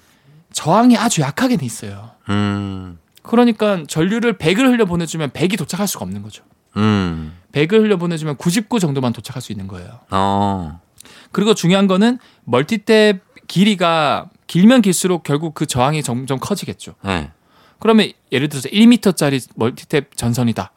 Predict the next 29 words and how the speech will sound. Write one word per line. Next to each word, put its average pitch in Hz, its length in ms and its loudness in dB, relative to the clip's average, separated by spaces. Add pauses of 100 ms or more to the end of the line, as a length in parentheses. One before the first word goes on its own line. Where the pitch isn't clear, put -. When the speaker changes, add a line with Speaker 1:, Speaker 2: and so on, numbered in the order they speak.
Speaker 2:
어. 87 120 -10
Speaker 1:
그럼 135 180 -2
저항이 139 340 -2
일 175 220 -2
정도라고 135 500 -2
생각하면은 127 760 -4
Speaker 2:
네. 87 280 -8 (100)
Speaker 1:
이 156 140 2
미터짜리 220 480 4
멀티탭은 151 640 -2
저항이 160 400 0
이가 156 400 -2
된다는 139 260 0
뜻이에요. 95 520 -14
Speaker 2:
그렇죠. 101 480 -6 (600)
Speaker 1:
그러면 285 320 2
결국에는 202 520 0
전선이 190 560 2
길어지면 208 480 4
길어질수록 175 420 -2
저항이 147 260 -4
커지니까 131 640 -4
Speaker 2:
어. 85 420 -2 (420)
Speaker 1:
전류를 196 460 2
백을 202 360 4
흘려보내줘도 170 840 0 (440)
뭐 113 140 -4
한 113 160 -4
십, 208 320 -4